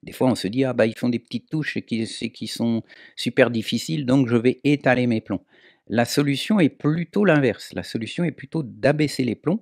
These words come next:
et en particulier le fameux plomb de touche sur lequel on, on, on reviendra.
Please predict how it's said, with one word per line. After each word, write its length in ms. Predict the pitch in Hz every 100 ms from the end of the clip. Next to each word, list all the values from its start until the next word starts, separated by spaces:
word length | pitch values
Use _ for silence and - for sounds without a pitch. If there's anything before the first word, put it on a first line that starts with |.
| _ _ - - _ _ _
et 40 | 101
en 60 |
particulier 600 | 85 85 - 82 101 156
le 100 | 151
fameux 320 | 117 - 131 165
plomb 220 | - 143
de 80 | 131
touche 340 | - 143 - -
sur 180 | - 82
lequel 360 | 90 - 139
on, 120 | 113 -
on, 200 | 113 110 -
on 120 | 107
reviendra. 640 | 120 120 127 117 95 -